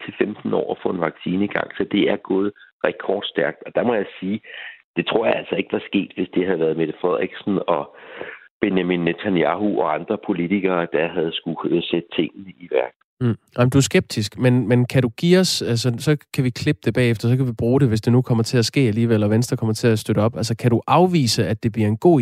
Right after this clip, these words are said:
Speaker 2: idé at bruge danske skattekroner på en israelsk fabrik? Er du fuldstændig afvisende over for den idé?
Speaker 1: Det kan jeg ikke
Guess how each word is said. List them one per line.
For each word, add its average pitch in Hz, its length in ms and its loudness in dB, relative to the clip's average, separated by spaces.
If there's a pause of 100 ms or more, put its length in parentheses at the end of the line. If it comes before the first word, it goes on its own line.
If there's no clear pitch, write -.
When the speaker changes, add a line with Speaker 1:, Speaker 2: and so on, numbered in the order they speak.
Speaker 2:
idé 123 80 4 (300)
at 117 120 0
bruge 131 260 2
danske 123 300 0
skattekroner 113 560 0
på 110 160 -2
en 104 100 2
israelsk 113 640 -2 (140)
fabrik? 107 340 -2
Er 107 80 -4
du 123 80 0 (100)
fuldstændig 156 420 4
afvisende 127 520 2
over 110 100 2
for 101 100 -4
den 104 240 0
idé? 107 80 -2 (2500)
Speaker 1:
Det 131 160 0
kan 151 100 4
jeg 117 120 4
ikke 123 120 -4